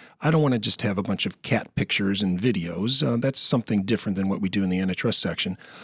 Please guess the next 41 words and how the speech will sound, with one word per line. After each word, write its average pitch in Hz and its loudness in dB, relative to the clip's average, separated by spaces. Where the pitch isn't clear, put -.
But 170 6
I 147 2
think - 0
what 180 4
we 139 2
saw 156 2
was 127 2
that 127 0
there 123 0
are 110 0
lots 120 0
of 117 -2
different 120 0
forms 135 2
of 98 0
social 90 0
media, 85 -2
um, 120 2
and 127 4
some 165 4
of 135 0
them 123 4
work 113 0
better 110 0
than 117 0
others 95 0
for, 95 -2
for 107 -2
these 104 0
purposes. - -2
Uh, 90 -6
and 104 2
we 107 2
can 107 0
talk 107 0
about 104 -2
that 101 0
a 95 0
little 95 0
bit 87 -4
further. 107 0